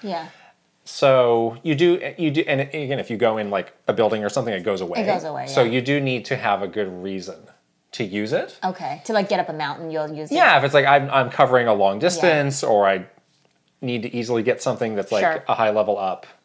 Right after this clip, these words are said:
Speaker 2: Um, so paraglider is still, still quite useful.
Speaker 1: Paraglider is the most powerful thing in the game,
Speaker 2: Yeah,
Speaker 1: honestly.
Speaker 2: it is.
Speaker 1: Most powerful.
Speaker 2: Mm-hmm.
Speaker 1: What is your paraglider designer? Is it still Twilight
Speaker 2: I still
Speaker 1: Princess?
Speaker 2: have the Twilight Princess
Speaker 1: I
Speaker 2: one.
Speaker 1: put the Sheikah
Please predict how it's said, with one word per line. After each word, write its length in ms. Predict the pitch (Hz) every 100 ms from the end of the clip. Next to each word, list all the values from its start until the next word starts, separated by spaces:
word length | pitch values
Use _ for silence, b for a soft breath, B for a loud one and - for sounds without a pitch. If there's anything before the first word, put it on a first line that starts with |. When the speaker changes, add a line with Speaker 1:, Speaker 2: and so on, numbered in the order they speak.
| _ _
Speaker 2:
Um, 360 | - 98 92 87
so 100 | 135
paraglider 500 | - - 330 359 302
is 60 | 226
still, 280 | 311 311 -
still 220 | - - 190
quite 260 | 226 196 - _
useful. 320 | - 180 - 185
Speaker 1:
Paraglider 300 | 392 494 508
is 40 |
the 40 | 294
most 160 | 202
powerful 380 | - - 190 185
thing 160 | 185 175
in 80 | 175
the 80 |
game, 200 | 165 165
Speaker 2:
Yeah, 140 | 175 185
Speaker 1:
honestly. 320 | 160 - 160
Speaker 2:
it 120 | 139
is. 200 | 160 -
Speaker 1:
Most 220 | 190 185 190
powerful. 380 | 156 143 -
Speaker 2:
Mm-hmm. 100 | 139
Speaker 1:
What 100 | 220
is 140 | 262 269
your 120 | 254
paraglider 840 | 233 226 220 233 - 220 214 220 214
designer? 380 | 214 208 196
Is 60 | 226
it 60 | 226
still 120 | 254
Twilight 220 | 254 240
Speaker 2:
I 60 | 147
still 180 | - 175
Speaker 1:
Princess? 100 | 160
Speaker 2:
have 100 | 131
the 80 | 135
Twilight 380 | 147 117 104 -
Princess 320 | 98 - -
Speaker 1:
I 60 |
Speaker 2:
one. 80 | 233
Speaker 1:
put 100 | 330
the 60 | 233
Sheikah 720 | 190 - 339 349 - 143 180